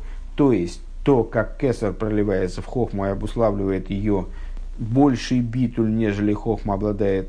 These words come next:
э, сама, сама собой, а, включаются, включаются в, э, эт-, это, это с-, это совокупность, это целое,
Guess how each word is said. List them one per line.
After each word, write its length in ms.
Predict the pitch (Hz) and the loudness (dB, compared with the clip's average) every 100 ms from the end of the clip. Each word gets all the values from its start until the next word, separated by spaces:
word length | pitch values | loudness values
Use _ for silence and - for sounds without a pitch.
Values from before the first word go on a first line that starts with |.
| - | -4
э, 1200 | - 101 98 101 98 98 - - - - - - | -4 -2 -2 -2 -2 -2 -2 -2 -4 -4 -4 -6
сама, 500 | - 113 104 95 92 - - | -4 -2 0 -2 -6 -10 -12
сама 340 | - 107 104 95 | -2 0 0 -2
собой, 500 | 107 98 95 87 - - - - - - - | 0 0 2 0 -2 -10 -10 -12 -14 -14 -6
а, 380 | - 104 101 101 - - | 0 2 2 -2 -6 -12
включаются, 1040 | - 131 120 139 151 120 101 - 104 90 87 - - - - | -2 2 2 4 6 6 4 -2 -2 -2 -4 -14 -18 -16 -14
включаются 1000 | - - 123 120 143 123 98 - 101 92 | -4 2 2 4 6 6 4 0 -2 -2
в, 380 | 98 92 98 101 | -4 -6 -4 -2
э, 400 | 95 95 95 - - 113 113 - | 0 -2 -4 -6 -10 -8 -6 2
эт-, 240 | 139 - - | 2 2 4
это, 400 | 143 120 101 - - | 2 4 2 0 0
это 240 | 123 110 | 0 0
с-, 200 | - - | -8 -4
это 240 | 127 117 101 | -2 -2 -2
совокупность, 840 | - 98 90 165 196 214 185 - | 0 0 2 -2 0 -2 -4 -4
это 300 | - 113 92 | -6 -4 -6
целое, 580 | - 151 185 208 208 | -2 2 4 4 2